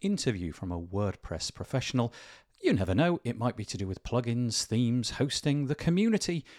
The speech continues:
Who knows? You'll have to wait until next Thursday for that. If you would like to be kept up to date with all the content that we produce, the easiest way to do that is go to W P builds dot com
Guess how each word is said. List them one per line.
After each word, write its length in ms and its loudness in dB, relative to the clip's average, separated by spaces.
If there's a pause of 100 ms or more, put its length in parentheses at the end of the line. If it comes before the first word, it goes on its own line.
(180)
Who 160 12
knows? 240 6
You'll 100 -6
have 160 -6
to 100 -10
wait 140 -4
until 260 -6
next 360 -4
Thursday 400 0
for 140 -8
that. 220 0 (540)
If 140 2
you 80 2
would 80 2
like 160 4
to 80 -6
be 100 -4
kept 320 0
up 120 -8
to 100 0
date 340 -4
with 120 0
all 120 2
the 60 -2
content 420 -2
that 60 -4
we 140 0
produce, 380 0
the 220 -4
easiest 560 -2
way 140 0
to 120 -8
do 140 -4
that 180 -8
is 160 -6
go 200 -2
to 120 -10
W 360 -2
P 200 -4
builds 420 -4
dot 220 2
com 340 0